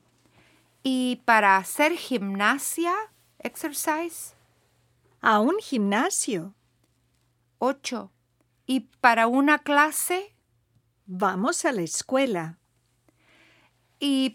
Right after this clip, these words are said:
Speaker 1: para una ceremonia religiosa?
Speaker 2: A una iglesia o templo.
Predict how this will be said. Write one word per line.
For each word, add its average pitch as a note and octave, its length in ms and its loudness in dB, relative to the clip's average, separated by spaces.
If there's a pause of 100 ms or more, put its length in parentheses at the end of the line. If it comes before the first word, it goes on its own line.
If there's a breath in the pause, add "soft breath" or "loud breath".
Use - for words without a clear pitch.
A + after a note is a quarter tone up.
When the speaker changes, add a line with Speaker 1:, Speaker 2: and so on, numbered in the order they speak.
Speaker 1:
para A#3 260 8
una C4 340 2
ceremonia C4 800 2
religiosa? C4 920 -2 (800)
Speaker 2:
A F#3 160 -4
una G#3 300 0
iglesia A3+ 920 -2 (340)
o D#4 140 2
templo. A#3 640 -2